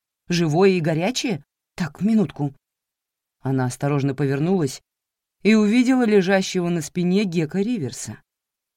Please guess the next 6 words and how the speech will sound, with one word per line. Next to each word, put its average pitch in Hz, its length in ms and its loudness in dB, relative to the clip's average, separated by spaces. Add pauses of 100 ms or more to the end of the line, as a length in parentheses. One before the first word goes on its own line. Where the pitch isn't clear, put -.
Одеяло 147 560 0
натянуто 131 560 -2
до 131 160 -2
пояса, 151 560 -4 (320)
глаза 160 420 2
закрыты, 131 600 -6